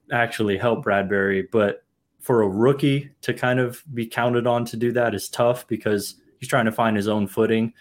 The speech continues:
obviously trying to make sure he could do his job at a high level first. Typically, you want veteran kind of guys to be able to provide that help to centers who are undersized, who may need some of that help. So the, I don't really see if, I mean, they have kind of the,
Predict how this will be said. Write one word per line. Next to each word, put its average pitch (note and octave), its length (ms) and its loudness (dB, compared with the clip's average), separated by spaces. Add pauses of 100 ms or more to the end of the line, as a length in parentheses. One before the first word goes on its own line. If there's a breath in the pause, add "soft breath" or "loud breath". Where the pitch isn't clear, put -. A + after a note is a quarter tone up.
(280 soft breath)
obviously A2+ 580 0
trying G#2 360 -2
to G2+ 200 -2
make G#2 220 -2
sure G#2+ 180 -2
he A2 100 -2
could F#2+ 160 -6
do G2+ 140 -2
his G#2+ 180 0
job G#2+ 300 -2
at G#2+ 60 -4
a G2 40 -4
high G#2+ 160 -2
level G2+ 260 -4
first. - 540 -4 (360 soft breath)
Typically, A#2+ 440 0
you G#2 100 0
want G2+ 260 -2
veteran G#2+ 440 0
kind A2+ 200 -2
of A2 60 -2
guys A2 340 0
to A2+ 80 -8
be A2 80 -2
able G#2+ 160 0
to G2+ 140 -12
provide G#2+ 300 -2
that G#2+ 200 -4
help A2+ 280 0
to A2 140 -6
centers A2+ 420 -2
who G#2+ 160 -2
are G#2 80 0
undersized, G#2 600 -2
who G#2+ 60 -6
may G2+ 120 -2
need G#2 260 -4
some A2+ 160 -2
of A2+ 60 0
that A2+ 140 0
help. A#2+ 300 0 (400 soft breath)
So A#2+ 220 0
the, A2+ 220 -4 (100)
I B2 120 2
don't B2+ 180 0
really A#2+ 240 4
see C3+ 300 2
if, - 260 -2 (500 soft breath)
I C3 120 0
mean, C3+ 340 2
they B2 160 2
have C#3 320 0
kind C#3 180 -2
of A#2+ 140 0
the, G#2 120 -4